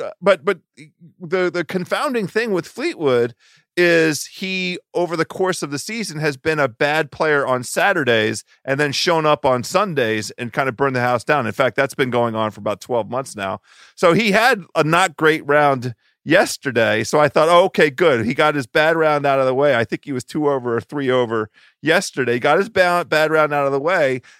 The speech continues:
And the other thing with him that, that hurts both of our feelings is he is a U S Open kind of guy, and this tournament played like a U S Open.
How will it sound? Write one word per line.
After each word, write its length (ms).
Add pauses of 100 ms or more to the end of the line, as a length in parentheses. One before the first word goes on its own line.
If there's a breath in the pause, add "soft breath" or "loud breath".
(120)
And 80
the 80
other 140
thing 220
with 160
him 180
that, 240
that 240
hurts 380
both 280
of 120
our 140
feelings 500
is 320 (160)
he 180
is 160
a 60
U 280
S 140
Open 320
kind 300
of 40
guy, 280
and 180
this 140
tournament 400
played 320
like 180
a 60
U 260
S 160
Open. 460